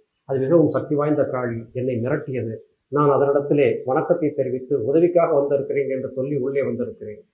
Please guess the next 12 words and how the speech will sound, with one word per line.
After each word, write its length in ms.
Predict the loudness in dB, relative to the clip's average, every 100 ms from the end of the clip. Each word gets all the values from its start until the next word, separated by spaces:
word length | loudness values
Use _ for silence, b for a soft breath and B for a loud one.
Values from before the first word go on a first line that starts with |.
| _ -4
அந்த 180 | 0 0
காளியிடம் 540 | 4 6 8 8 6
சொல்லுங்கள், 340 | 4 2 2
அந்த 160 | 2 0
காளியாவது 560 | 0 0 2 2 2 2
எனக்கு 300 | 0 -2 -6
இந்த 180 | -6
பிரச்சனையை 440 | -6 -6 -6 -8 -6
தீர்த்து 280 | -8 -6 -8
வைக்கட்டும்" 460 | -8 -12 -14 -14
என்று 220 | -14 -14 -12
கேட்டார். 400 | -14 -12 -20